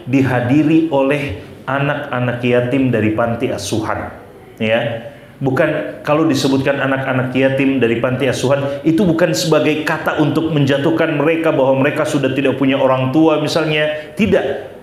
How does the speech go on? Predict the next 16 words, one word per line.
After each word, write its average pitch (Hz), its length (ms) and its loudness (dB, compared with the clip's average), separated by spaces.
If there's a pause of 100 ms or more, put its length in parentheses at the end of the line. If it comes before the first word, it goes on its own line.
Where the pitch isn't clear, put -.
Ya, 120 160 0
tapi 196 320 0
justru 208 320 0
itu 202 160 0
sebagai 170 320 2
bentuk 175 400 2
penghormatan 160 880 0
kepada 135 320 0
mereka. 131 640 -2 (100)
Karena 165 240 0
mereka 202 320 0
banyak 190 340 0
disebutkan 165 640 2
di 139 80 2
dalam 135 320 2
Al-Quran. 131 720 -2